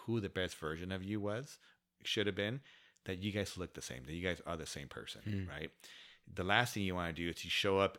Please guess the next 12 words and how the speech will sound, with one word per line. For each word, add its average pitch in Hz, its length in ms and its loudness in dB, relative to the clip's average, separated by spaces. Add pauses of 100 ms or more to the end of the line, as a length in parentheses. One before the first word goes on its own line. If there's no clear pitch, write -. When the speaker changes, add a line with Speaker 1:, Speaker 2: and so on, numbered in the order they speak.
Speaker 1:
and 82 340 -4 (580)
that 87 200 -2
person 98 420 0
was 85 120 -4
just - 220 -4 (600)
gazillion 113 400 2
times 90 260 0
better 82 180 0
than 78 160 -4
who - 160 -4
you 82 180 -2
became 71 380 -12